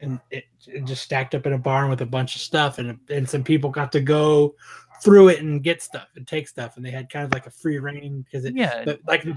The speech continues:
Speaker 1: I think the property had been sold, so they were, like, cleaning everything out.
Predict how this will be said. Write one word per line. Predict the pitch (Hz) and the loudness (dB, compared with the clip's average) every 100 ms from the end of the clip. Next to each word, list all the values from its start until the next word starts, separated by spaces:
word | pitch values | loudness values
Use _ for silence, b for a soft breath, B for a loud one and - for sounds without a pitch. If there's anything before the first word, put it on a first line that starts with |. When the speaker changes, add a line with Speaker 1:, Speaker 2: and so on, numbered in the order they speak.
| - | -2
Speaker 1:
I | 175 | 0
think | 202 | 2
the | 175 | -2
property | - 165 165 165 180 165 | 0 2 4 2 2 2
had | 165 | 0
been | 147 135 | -2 -6
sold, | - 165 151 170 170 | -4 0 4 2 0
so | - | -4
they | 147 | -4
were, | 147 147 | -2 -4
like, | 139 131 | -6 -10
cleaning | - 156 156 156 | -4 0 2 2
everything | 160 156 151 147 139 | 0 0 -2 -4 -4
out. | 147 170 | -2 -4